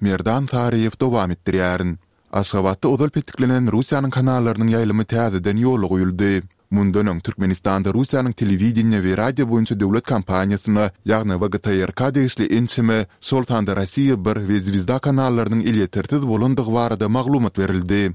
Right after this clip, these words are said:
Hususan da Intelsat emeli hemra arkaly Türkmenistana ýaýlym beren W G T R K kanallary petiklenipdi. Bu Kremlin Ukrainanyň gün dogrunda alyp barýan urşunyň arasynda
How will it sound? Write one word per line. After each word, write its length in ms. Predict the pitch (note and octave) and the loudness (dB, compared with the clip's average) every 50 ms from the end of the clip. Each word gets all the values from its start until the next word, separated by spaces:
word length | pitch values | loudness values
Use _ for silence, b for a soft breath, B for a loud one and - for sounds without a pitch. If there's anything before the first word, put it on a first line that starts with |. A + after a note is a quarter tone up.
| - _ _ | -6 _ _
Hususan 580 | _ - - - B2 A2 G2+ - A#2 A#2 A2 F#2 | _ -10 -4 0 0 0 2 2 0 0 0 0
da 60 | F#2+ | -2
Intelsat 600 | F2 G2 G#2 - - F#2 F2 - - C3+ D3 - | -2 -2 -2 0 -2 -2 -2 -2 -2 -2 -2 0
emeli 300 | A#2 A#2 A2 F#2+ G2+ A2 | 0 0 2 2 0 0
hemra 220 | C3 C#3+ C#3+ C#3 C3+ | 0 0 0 0 0
arkaly 440 | B2 B2+ - - - B2 A2+ A#2+ | 0 -2 -2 -2 -2 0 0 0
Türkmenistana 680 | A2 - - - - G2+ F#2 F2+ - - F#2+ F2+ F#2+ A#2+ | -2 -4 -8 -4 -2 -2 -2 -2 -2 -2 0 0 0 2
ýaýlym 340 | C3+ D3 C#3+ C#3 C3 C3 C3 | 2 2 0 0 0 0 0
beren 280 | B2 B2 B2+ A#2+ A#2 b b - | 0 0 0 0 -2 b b -2
W 120 | G#2 A2 G2+ | -2 0 0
G 80 | A2 | 0
T 220 | G2 - G#2+ G2 F#2+ | -2 0 0 0 0
R 60 | F#2+ F#2 | -2 -2
K 180 | - - C#3 | -4 -4 -2
kanallary 500 | - - C#3+ C#3 C#3 C3+ B2+ A2 G#2 G2 | 0 0 2 2 2 2 0 0 0 -2
petiklenipdi. 840 | - - G2+ - - - G#2 G2 G2 F#2 - _ - G#2 G2+ G#2 G2 G2+ - _ _ - | -2 -4 -8 -8 -6 -2 0 0 0 -2 -2 _ 0 0 2 0 0 -4 -8 _ _ -2
Bu 140 | B2+ A#2+ G#2+ | -2 -2 -2
Kremlin 500 | - - A2+ G#2+ G2+ F#2 F#2+ G2 G2 F2+ | -2 -2 0 0 2 2 0 0 -2 -4
Ukrainanyň 640 | - - - G2+ G2 G#2 B2 C#3+ D3+ D3 C#3+ C#3 B2 | -6 -4 -2 0 0 2 2 2 2 2 2 2 2
gün 180 | B2+ B2+ C3 | 2 2 2
dogrunda 380 | A2+ A#2+ A2 A2 A#2 A#2 A2+ - | 2 0 0 0 0 0 0 0
alyp 220 | G#2 A2 G2 - | 0 -2 -2 -2
barýan 260 | - A#2 A#2 A#2 A2+ A2+ | -2 -2 0 0 0 -2
urşunyň 400 | A#2+ G#2+ - - - G2+ G#2+ A#2+ | -4 -4 -4 -2 0 0 0 2
arasynda 600 | B2+ B2+ A#2+ A#2 - B2 A#2 G#2+ A#2 A2+ A2 | 0 0 -2 -2 -2 0 0 2 2 0 0